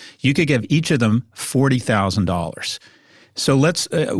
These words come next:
I, I, what I'll put to you is, let's not wait on corporations. Let's identify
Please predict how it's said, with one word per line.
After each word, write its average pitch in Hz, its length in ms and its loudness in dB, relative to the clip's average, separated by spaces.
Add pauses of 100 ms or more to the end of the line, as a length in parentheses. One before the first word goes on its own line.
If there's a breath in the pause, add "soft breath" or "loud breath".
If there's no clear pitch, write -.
(140)
I, 143 400 0
I, 139 100 2
what 120 160 2
I'll 120 80 2
put 143 220 -2
to - 100 -2
you 147 220 4
is, 113 260 0
let's 113 260 0
not 151 200 2
wait 117 180 2
on 117 120 0
corporations. 104 1000 -2 (320 loud breath)
Let's 123 200 2
identify 117 1000 0